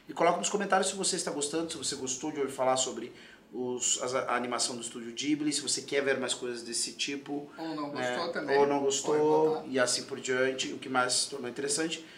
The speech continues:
Speaker 1: A interação de vocês é muito importante para que a gente saiba produzir esse conteúdo que mais atenda, né, às espera-, às aspirações de cada um,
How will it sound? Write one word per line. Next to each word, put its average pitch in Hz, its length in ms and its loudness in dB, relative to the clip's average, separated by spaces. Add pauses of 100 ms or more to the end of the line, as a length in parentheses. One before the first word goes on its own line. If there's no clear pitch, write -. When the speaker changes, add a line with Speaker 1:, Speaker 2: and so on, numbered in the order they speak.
(280)
Speaker 1:
A 139 80 -2
interação 160 340 4
de 185 80 -4
vocês 170 300 -2
é 170 40 0
muito 165 140 0
importante 156 340 -4
para 151 120 -8
que 156 80 -6
a 151 40 -2
gente 151 160 -4
saiba 131 380 4
produzir 131 580 -6 (360)
esse - 240 -2
conteúdo 135 680 -4
que - 180 -10
mais 127 500 2
atenda, 147 680 2
né, 113 120 -2
às 120 180 0
espera-, - 340 -6
às 127 260 2
aspirações 123 540 -6
de - 80 -4
cada 117 180 -10
um, 110 40 -14